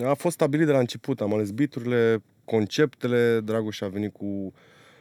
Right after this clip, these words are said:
multe idei de concepte și s-a legat foarte natural. Adică au, ieșeau și două piese într-o zi sau ceva de genul. S-a... ne-am, uh,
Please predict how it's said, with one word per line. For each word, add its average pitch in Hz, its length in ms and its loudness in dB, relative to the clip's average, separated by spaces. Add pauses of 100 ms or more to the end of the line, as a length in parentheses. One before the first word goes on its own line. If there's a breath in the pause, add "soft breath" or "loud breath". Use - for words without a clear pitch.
(140)
multe 101 300 -4
idei 98 240 -2
de 95 100 -4
concepte 123 520 -4
și 117 80 -8
s-a 120 300 -2
legat 120 340 -2
foarte 110 520 -2
natural. 101 440 -4
Adică 85 260 -10
au, 90 220 -6 (240)
ieșeau 101 340 -4
și - 220 -10
două 101 240 -2
piese - 240 -8
într-o 95 260 -6
zi 101 180 -4
sau 76 320 -10
ceva 90 260 -8
de 87 60 -8
genul. 80 300 -8 (960 soft breath)
S-a... 135 560 -2 (1200 soft breath)
ne-am, 117 320 -6
uh, 113 320 -4